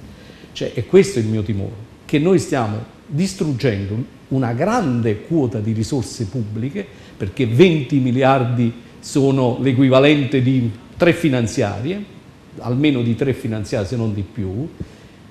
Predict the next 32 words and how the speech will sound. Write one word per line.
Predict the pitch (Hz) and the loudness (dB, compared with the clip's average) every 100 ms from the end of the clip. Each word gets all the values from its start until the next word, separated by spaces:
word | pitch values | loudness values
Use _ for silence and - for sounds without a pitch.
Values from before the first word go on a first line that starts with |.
| - - | -20 -6
eh, | 139 131 127 147 | 0 2 2 -2
senza | - 208 220 208 170 | -2 0 0 2 0
che | 139 | 0
questo | - 185 - 135 | 2 2 2 0
abbia | 123 127 | 0 0
inciso | 131 127 160 120 - 101 | 0 -2 -4 -4 -4 -6
su | - | -4
situazioni | 147 - 127 127 127 202 147 | -4 -4 -2 -2 0 0 0
strutturali | - - 226 - 165 190 117 110 101 - - - | -2 -4 -4 -4 -2 -2 -2 -6 -10 -12 -20 -12
come | - 151 117 | -6 -4 -2
quella | 147 143 131 | 0 0 0
che | 101 | -2
la | 104 | -4
Campania | 101 104 113 143 123 110 - - - | -6 -6 -4 -4 -4 -6 -10 -20 -20
sta | - 117 | -8 -6
vivendo | 104 117 190 202 135 - | -2 0 0 0 -2 -2
e | - 147 | 0 2
l'agro | 143 190 208 156 139 | 2 0 0 0 -2
nocerino | 131 113 123 151 120 | -2 -2 -2 -2 -4
satese | 123 151 135 131 - | -4 -4 -4 -8 -14
sta | - 117 | -12 -8
vivendo. | 120 160 170 101 - - - - - | -4 -2 -4 -6 -10 -20 -20 -20 -10
Ma | 147 170 | -4 -2
tuttavia | 240 - 233 151 | 0 2 2 2
capisco | 107 151 202 - 208 | 2 0 -2 -4 -4
pure | 170 208 123 - - | -2 -2 -2 -4 -4
che | - 208 156 - | -2 -2 -2 -4
per | 135 - | -4 -2
certe | 240 240 - | -2 -2 -4
famiglie, | 151 143 135 120 104 - | -4 -2 -2 -2 -2 -6
per | 107 107 | -6 -6
certe | - 208 - 139 | -4 -6 -4 -6